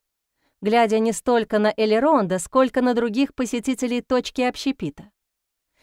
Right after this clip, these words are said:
Те вели себя так, словно раздавшиеся звуки были им достаточно знакомы. С опаской поглядывали в сторону разбитого окна и пытались выставить между собой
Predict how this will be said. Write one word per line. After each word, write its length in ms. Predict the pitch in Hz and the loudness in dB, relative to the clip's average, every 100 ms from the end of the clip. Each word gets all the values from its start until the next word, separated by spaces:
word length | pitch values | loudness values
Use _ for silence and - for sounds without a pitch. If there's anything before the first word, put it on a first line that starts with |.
| _ _ | _ _
Те 220 | - 330 302 | -2 0 2
вели 260 | 277 294 | 2 2
себя 300 | 277 269 269 | 0 0 0
так, 300 | - 339 294 | 4 4 2
словно 460 | - 277 277 262 254 | 2 2 4 4 2
раздавшиеся 800 | 254 220 269 277 - 262 240 247 | 2 2 4 2 2 -4 -2 -4
звуки 360 | 220 269 277 247 | -2 -4 -2 -4
были 300 | 220 269 262 | -2 -2 0
им 180 | 247 | 0
достаточно 680 | 233 233 - 262 254 - 247 | 0 0 0 -2 -2 -4 -4
знакомы. 600 | 233 262 - 269 143 180 - _ _ _ _ _ _ | -2 -4 -2 -4 -4 -6 -14 _ _ _ _ _ _
С 140 | - 262 | -2 0
опаской 500 | 269 330 320 - 285 | 2 2 2 -2 0
поглядывали 680 | 262 233 285 277 269 254 | 0 2 2 4 2 0
в 60 | 240 | -4
сторону 440 | - 277 269 254 | -2 0 2 2
разбитого 600 | 240 240 214 269 254 240 | 2 0 0 -2 0 2
окна 380 | 240 - 302 302 | 2 2 2 2
и 60 | 214 | 0
пытались 520 | 233 - 269 247 - | -2 -2 0 0 -4
выставить 520 | 233 269 - 233 226 | -2 -2 -2 -4 -4
между 340 | 233 247 220 233 | -2 -2 0 -2
собой 480 | 240 214 262 254 | -2 0 0 0